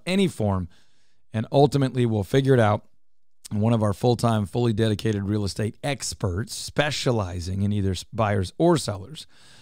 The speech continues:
will reach back out to you and figure out how we can add some value to your life, whether it's time to buy or sell or not. Even if there's no commission in it for us, we'd love to be a big value add for you.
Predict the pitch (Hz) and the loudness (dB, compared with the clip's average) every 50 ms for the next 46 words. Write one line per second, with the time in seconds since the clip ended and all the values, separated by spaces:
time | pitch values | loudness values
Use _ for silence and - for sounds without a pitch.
0 | - - - - - - 107 110 120 120 117 117 - - - 113 110 110 98 - | -20 -20 -20 -20 -10 -4 0 2 4 4 4 2 0 -2 -2 -2 -2 -2 -2 0
1 | - 110 104 95 - 110 101 98 95 - - 107 95 95 92 90 85 - - 110 | 0 0 0 0 0 -2 -2 -2 -2 -2 -2 -2 0 0 0 -2 -4 -4 -4 -4
2 | 95 101 98 92 90 90 95 92 92 98 95 - 107 113 117 107 107 104 - 117 | -2 0 0 0 0 0 -2 0 0 -2 -2 -4 -6 -6 -4 -4 -6 -4 -4 -4
3 | 110 95 104 104 104 110 113 110 - 120 110 104 98 95 104 135 190 233 - - | -2 0 0 2 2 2 0 0 0 -2 -2 0 0 0 0 0 -2 -2 -6 -14
4 | - - - - - - - - - 117 127 123 131 127 127 110 - - - 131 | -20 -20 -20 -20 -20 -20 -20 -6 2 2 4 4 4 2 0 -2 -2 -2 -2 0
5 | 131 135 127 120 104 98 117 120 123 127 139 139 143 143 127 117 - - 135 135 | 0 0 0 0 2 2 2 2 0 -2 -6 -6 -4 -4 -4 -4 -4 -2 -2 0
6 | 135 135 139 - 139 120 113 120 120 98 76 87 107 117 127 127 143 151 147 - | 0 0 -2 -2 -2 -2 0 0 -2 -2 -4 -8 -8 -6 -4 -2 0 -2 0 0
7 | 147 139 110 110 135 135 127 - - 123 117 117 110 - - 117 107 104 107 - | 0 0 2 2 2 2 0 0 0 0 0 0 0 0 0 0 0 0 0 -2
8 | - 113 113 123 147 - - - - - - - - - - - - - 123 113 | -2 0 0 0 0 -2 -6 -10 -16 -20 -20 -20 -20 -20 -20 -14 -6 -4 -2 0
9 | 120 110 101 113 110 104 104 98 113 110 101 95 110 107 110 107 107 104 101 98 | 0 0 0 0 0 0 0 0 0 0 0 0 0 0 2 2 2 2 4 4
10 | 98 95 92 - - 104 104 127 175 190 190 226 | 2 2 0 -2 -2 -2 0 0 0 0 -2 -6